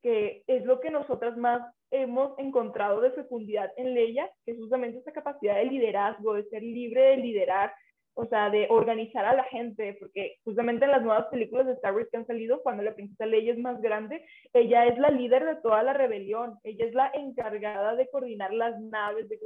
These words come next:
coordinar a los soldados, de coordinar a todo el mundo, y lo hace de una forma estupenda y sin perder nunca este carisma de ella, sin perder como que, es como que este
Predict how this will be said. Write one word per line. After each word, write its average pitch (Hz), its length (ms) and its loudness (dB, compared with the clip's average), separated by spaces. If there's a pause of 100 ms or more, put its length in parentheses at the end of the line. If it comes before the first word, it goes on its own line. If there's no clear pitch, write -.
coordinar 208 400 -4
a 208 80 2
los 247 200 4
soldados, 226 480 0
de 254 120 -6
coordinar 214 400 -6 (320)
a 285 220 2
todo 269 420 6
el 240 260 4
mundo, 233 500 -2 (220)
y - 80 -10
lo 294 160 4
hace 254 240 0
de 262 60 6
una 254 220 0
forma 277 340 -4
estupenda 233 800 -6 (240)
y 320 100 -2
sin 359 220 0
perder 233 320 4
nunca 277 340 -6
este 381 220 -6
carisma 277 480 0
de 233 260 6
ella, 254 240 0
sin 220 160 -8
perder 208 380 -4
como 294 320 -2
que, 269 400 2
es - 160 -2
como 302 260 -4
que 285 140 2
este 277 540 0